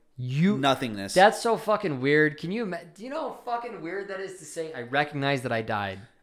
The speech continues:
Speaker 2: And then, like,
Speaker 1: Like,
Speaker 2: I
Speaker 1: your
Speaker 2: woke
Speaker 1: subconscious
Speaker 2: up,
Speaker 1: is
Speaker 2: I
Speaker 1: gone.
Speaker 2: woke up, yeah, and, like, I,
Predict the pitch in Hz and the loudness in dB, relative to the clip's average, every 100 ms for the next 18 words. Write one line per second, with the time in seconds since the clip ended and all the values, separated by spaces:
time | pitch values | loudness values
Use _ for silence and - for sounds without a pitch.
0 | _ 143 139 143 139 135 131 120 - 127 | _ -4 -2 0 -2 0 -2 -4 -4 2
1 | 135 233 143 160 196 180 156 185 165 135 | 2 4 4 8 8 10 8 6 0 -2
2 | 127 120 - 160 160 175 175 175 - 160 | -2 0 4 6 8 6 6 2 2 -2
3 | 156 147 147 139 - _ - 143 | 0 0 -2 -2 -6 _ -4 -4